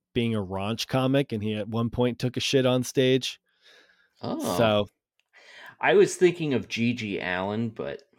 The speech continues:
Speaker 1: <laughs>
Speaker 2: that's
Speaker 1: Okay.
Speaker 2: basically the same per-, like, very close.
Speaker 1: Well,
Speaker 2: Neighbors.
Speaker 1: all right. To get back to the word of the Lord, uh, interesting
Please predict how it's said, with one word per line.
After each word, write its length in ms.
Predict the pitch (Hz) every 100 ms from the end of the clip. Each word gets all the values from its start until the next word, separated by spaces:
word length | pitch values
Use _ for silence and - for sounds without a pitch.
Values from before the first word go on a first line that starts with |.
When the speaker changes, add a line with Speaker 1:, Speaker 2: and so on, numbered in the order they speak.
| _
Speaker 1:
<laughs> 180 | 165 - 196 - 165 - - - _ 151 - -
Speaker 2:
that's 240 | 120 101
Speaker 1:
Okay. 60 | 98
Speaker 2:
basically 580 | 226 110 - 107 110 95
the 140 | 87
same 340 | - 90 82
per-, 160 | - - 113 -
like, 220 | 135 110
very 220 | 139 131
close. 540 | 98 - - - - - _ _ _ _ _ -
Speaker 1:
Well, 140 | 110
Speaker 2:
Neighbors. 500 | 143 101 65 - - _ _ _ _ - - - - - - - _ -
Speaker 1:
all 80 |
right. 140 | 143 - _
To 80 | 156
get 120 | 196
back 220 | 185 214 -
to 80 |
the 100 | 185
word 220 | 160 156 151
of 80 |
the 100 | 135
Lord, 360 | 131 131 127 123 _
uh, 280 | 143 147 143 - _ _ -
interesting 540 | 220 247 220 196 160